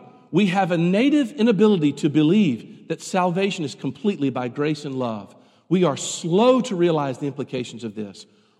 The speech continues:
We have the status of sons, but we struggle with the mindset of a hired servant. Are you a slave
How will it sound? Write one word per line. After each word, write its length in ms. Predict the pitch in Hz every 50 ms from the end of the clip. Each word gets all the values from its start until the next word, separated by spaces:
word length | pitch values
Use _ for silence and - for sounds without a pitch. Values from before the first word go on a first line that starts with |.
| -
We 200 | 160 196 220 214
have 720 | 180 - - - 247 285 311 339 392 302 180 175 180 180 - - - - -
the 80 | - 180
status 480 | - - - 208 202 208 208 196 -
of 80 | 214 170
sons, 680 | - - 226 226 202 190 160 123 104 - - - - - _ _ _ _ _ _ _ _ _ _ _ _ _ _ _ _
but 180 | - 170 165 -
we 120 | 175 175
struggle 640 | 160 - - - - - 214 240 254 262 214 214 180
with 180 | 165 156 - -
the 60 | 165
mindset 800 | 156 160 170 185 214 226 226 220 220 - - 147 123 117 117 - - _ _ _ _
of 100 | 120 117
a 60 | 123
hired 440 | 117 - 165 165 165 160 151 139 131
servant. 420 | - - - 110 104 95 - - _ _ _ _ _ _ _ _ _ _ _ _ _ _ _ _ _ _ _ _ _ _ _ _ _ _ _ _ _ _ _ _ _ _ _ _ _ _ -
Are 80 | - 139
you 160 | 147 151 135
a 60 | 127
slave 680 | - - - - 175 180 185 214 247 277 302 294 -